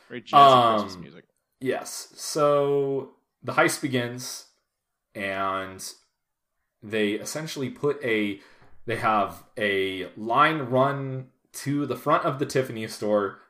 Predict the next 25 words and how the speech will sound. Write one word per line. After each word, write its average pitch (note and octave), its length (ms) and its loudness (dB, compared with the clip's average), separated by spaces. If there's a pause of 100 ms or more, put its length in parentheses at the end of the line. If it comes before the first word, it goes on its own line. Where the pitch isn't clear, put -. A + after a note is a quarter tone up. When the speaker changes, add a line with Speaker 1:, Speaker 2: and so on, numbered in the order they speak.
(120)
Speaker 2:
down C#3+ 320 2
through D#3 340 4
a G#2+ 60 -2
grate, B2 640 -2 (460)
where C3 160 4
they A#2+ 140 2
use C3 360 0
a A2+ 120 0
magnet B2+ 760 2
and G2+ 300 -6 (240)
latch C#3 360 2
onto C#3 360 2
a G#2+ 80 2
subway C3+ 560 4
car G#2+ 320 2
and A2 240 -4
use C3+ 220 0
the C#3 100 0
subway C3 400 2
car A2 260 0
to G2+ 80 -2
pull C#3+ 420 2
out C3+ 320 6
the A#2+ 80 -4
face, - 680 -2